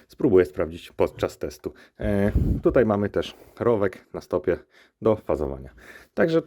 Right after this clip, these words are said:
wszystkie podstawowe funkcje, jakie powinna mieć strugarka, oczywiście tutaj posiadamy. Także pod tym względem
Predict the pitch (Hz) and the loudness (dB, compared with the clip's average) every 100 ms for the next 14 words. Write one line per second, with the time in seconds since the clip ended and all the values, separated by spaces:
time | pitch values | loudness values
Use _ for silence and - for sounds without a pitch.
0 | - - 190 180 135 139 - 110 117 110 | -4 0 2 4 4 4 4 2 2 0
1 | - 131 - 92 71 78 - 120 117 117 | 0 -4 0 0 0 -2 -2 -2 -2 -4
2 | - - 95 95 - 92 - - - _ | -4 0 2 2 2 -2 -4 -20 -20 _
3 | - - 95 90 85 80 78 73 76 - | -8 -6 -6 -4 -6 -6 -6 -6 -6 -4
4 | 101 101 87 - _ - 127 110 104 - | 0 0 -2 -8 _ -6 -4 0 0 -2
5 | _ 117 - 82 78 87 80 73 | _ -4 -2 -4 -2 -2 -2 -4